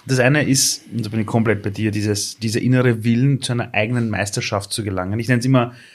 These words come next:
ich trainiere so lange, wenn ich etwas liebe, bis ich zu einer Meisterschaft gelange. Und dann höre ich aber nicht auf, sondern da muss ich aufpassen, dass ich mir nicht denk, "Ah, jetzt kann ich's ja", sondern ich muss es jeden Tag, jeden Tag.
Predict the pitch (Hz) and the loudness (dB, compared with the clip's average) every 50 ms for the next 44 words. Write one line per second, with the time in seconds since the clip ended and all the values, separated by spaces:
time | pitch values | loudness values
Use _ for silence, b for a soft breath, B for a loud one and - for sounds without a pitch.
0 | B B B - - - 147 135 - - 143 139 143 151 156 156 147 - - 160 | B B B -12 -8 -6 -6 -6 -2 0 2 2 4 4 4 4 4 4 4 4
1 | 170 165 143 117 120 143 156 156 143 139 135 127 135 127 117 123 120 131 127 147 | 4 6 4 4 4 4 2 2 2 0 2 2 2 2 2 2 2 2 2 2
2 | 143 143 - 139 131 135 - 135 135 135 - - 120 123 117 117 113 107 107 - | 0 0 -2 -4 -4 -4 -4 -4 -6 -4 -6 -6 -4 -4 -2 0 0 0 0 -2
3 | 113 - - 104 98 - - 104 95 90 92 90 90 101 101 b b b b b | -4 -4 -4 -6 -8 -6 -8 -6 -6 -6 -6 -8 -10 -12 -16 b b b b b
4 | b b b b b b b b _ _ _ _ _ _ - 120 117 131 127 131 | b b b b b b b b _ _ _ _ _ _ -6 0 2 2 4 4
5 | 135 131 135 120 127 120 107 - 87 113 113 104 101 - - _ _ _ _ _ | 4 4 2 2 0 0 0 2 4 4 4 2 0 -6 -16 _ _ _ _ _
6 | _ _ _ _ _ _ _ _ - - 117 117 113 113 117 120 123 120 123 117 | _ _ _ _ _ _ _ _ -6 -4 -2 -2 0 0 0 2 2 2 0 0
7 | 120 95 123 123 - - - 127 117 - - - 127 120 117 120 120 113 - - | 2 2 2 2 2 0 0 0 0 0 -4 -4 -4 -4 -4 -4 -4 -6 -8 -12
8 | - - 95 92 95 123 120 120 123 120 123 123 113 107 104 - 104 107 107 101 | -12 -12 -10 -6 -4 0 0 0 0 0 -2 -2 -2 -2 -4 -6 -6 -6 -6 -6
9 | - - - 117 117 104 98 107 95 104 110 113 110 107 110 117 120 117 120 113 | -8 -6 -4 -2 -2 0 0 0 0 0 0 0 -2 -2 -2 -2 -4 -6 -6 -4
10 | 113 117 127 127 120 120 117 113 107 110 101 98 104 110 127 131 135 135 127 131 | 0 4 4 4 6 4 2 0 -2 -6 -8 -8 -2 2 4 6 6 6 4 2
11 | - - - | 0 -6 -8